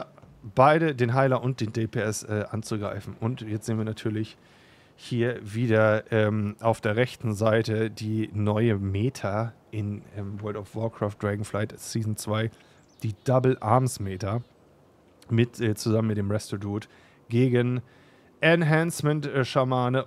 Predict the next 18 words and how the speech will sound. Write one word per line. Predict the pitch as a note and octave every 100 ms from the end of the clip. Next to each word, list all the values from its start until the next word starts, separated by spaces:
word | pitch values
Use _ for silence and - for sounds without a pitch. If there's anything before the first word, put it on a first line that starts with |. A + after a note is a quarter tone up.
| -
und, | C3 C3+ - - - _ _ _ _
äh, | B2+
Retribution | A#2+ A2+ F#3 F#3+ - E3 C3 - C3 A3+ D4+ - D#3 A#2+ A2 - _
Paladin. | - E3+ G3 F#3 G#2+ G#2 F2+ - - - - - - - - _ -
Ich | C#3 -
bin | - D#3+ F#3
gespannt, | F#3 - C#3+ D3+ E3
Leute. | A2 G#2 G#2 A2+ - - - - _ _
Ich | C3 B2 -
bin | C#3 C#3 F3 F3+ - _ _ _ _
gespannt. | B2 B2+ B2+ - - - G#2 G2+
Mich | A#2
interessieren | D#3 - C#3 - E3 E3+
mal | D3+ C3+
die | A#2+ G#2+
Damage-Zahlen | D#3+ F#3 B2+ - - G#2 G#2 G2+
am | G2+
Ende. | G#2 G#2 C#3